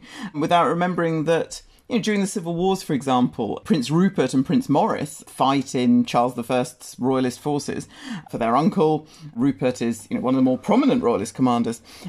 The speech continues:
but their older brother, Charles Louis, accepts Parliament's invitation to come and install himself in his uncle's lodgings and work with Parliament.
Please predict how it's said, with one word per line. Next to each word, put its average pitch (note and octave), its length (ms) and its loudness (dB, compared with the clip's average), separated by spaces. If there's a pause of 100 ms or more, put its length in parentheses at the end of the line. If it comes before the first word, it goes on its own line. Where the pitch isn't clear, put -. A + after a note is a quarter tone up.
but F3+ 80 2
their E3+ 160 8
older E3+ 180 6
brother, G#3 460 0
Charles C3 480 -2
Louis, D#3+ 480 -2
accepts - 540 -4 (120)
Parliament's A3+ 480 2
invitation B2+ 640 0
to C3+ 100 -4
come C3 240 2
and B2+ 80 2
install B2+ 440 0
himself B2 520 0
in B2 120 2
his B2 160 -2
uncle's B2+ 420 -2
lodgings B2+ 640 0
and B2 160 0
work C#3 380 0
with D3+ 240 -2
Parliament. C#3 560 -2